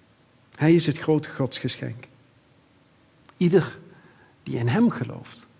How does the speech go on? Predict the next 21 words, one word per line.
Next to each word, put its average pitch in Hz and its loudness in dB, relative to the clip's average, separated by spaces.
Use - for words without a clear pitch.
die 131 -2
op 139 -2
hem 262 2
vertrouwt, - -10
zal - -4
eeuwig 123 0
leven 120 0
hebben 120 -2
en 120 -2
niet 113 0
verloren 113 -6
gaan. 120 -10
En 127 2
Jezus 139 0
legt 127 -4
het - -6
ons 127 -4
hier 147 -4
tot 117 -6
drie 170 0
keer 147 -4